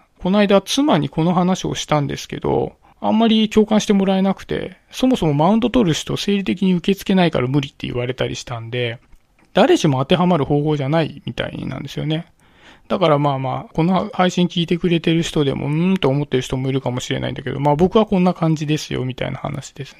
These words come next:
ね。で、これそもそもがめちゃめちゃ弱者の戦略で、これ僕がなんでこういうことをしてたのかというと、もともとなんか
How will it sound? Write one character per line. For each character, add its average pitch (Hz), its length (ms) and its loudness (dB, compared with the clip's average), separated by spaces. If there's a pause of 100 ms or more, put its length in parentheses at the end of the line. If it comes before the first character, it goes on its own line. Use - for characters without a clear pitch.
ね。 147 160 -4 (480)
で、 - 80 -4
こ 185 120 0
れ 185 60 6
そ - 180 0
も 508 160 -2
そ 190 120 4
も 139 160 2
が 135 300 -2
め 147 140 0
ち - 100 -2
ゃ 381 60 2
め 415 100 2
ち - 80 2
ゃ 254 60 4
弱 - 300 -4
者 - 180 2
の 156 100 2
戦 139 300 -2
略 135 280 -4
で、 139 420 2 (160)
こ 214 100 -4
れ 196 60 -2
僕 208 280 2
が 453 100 2
な 440 200 -2
ん 453 80 -4
で 302 80 4
こ 196 220 6
う 185 60 6
い 180 60 6
う 185 60 2
こ 190 120 -4
と 180 140 -2
を 151 60 0
し - 100 -6
て 160 180 0 (240)
た 151 120 2
の 135 100 -2
か 135 120 -2
と 135 80 -6
い - 20 -4
う - 20 -16
と、 139 80 -4
も 165 140 -2
と 349 100 -4
も 453 160 -2
と 381 420 4 (140)
な 330 100 0
ん 277 60 -2
か - 240 0